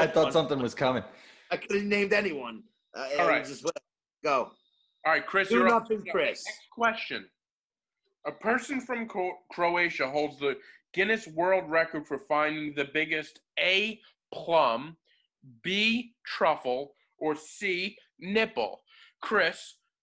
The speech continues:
Speaker 3: what, what, what is it?
Speaker 1: I'm gonna go with truffle.
Speaker 2: It's not truffles.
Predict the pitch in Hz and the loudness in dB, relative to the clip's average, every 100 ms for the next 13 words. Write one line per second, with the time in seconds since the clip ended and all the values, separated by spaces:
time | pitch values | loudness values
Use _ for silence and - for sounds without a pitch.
0 | _ _ _ 139 156 156 196 - 170 214 | _ _ _ 0 0 0 -6 -2 0 0
1 | 135 92 _ _ _ _ - - _ _ | -2 -10 _ _ _ _ -20 -20 _ _
2 | _ - 107 107 104 101 - - 110 98 | _ -12 -10 -4 -4 -4 -8 -2 -2 -2
3 | 85 - _ _ _ _ _ _ _ _ | -8 -12 _ _ _ _ _ _ _ _
4 | - 123 143 139 - 131 101 110 107 101 | -12 0 2 2 2 2 2 -2 -6 -6
5 | - | -14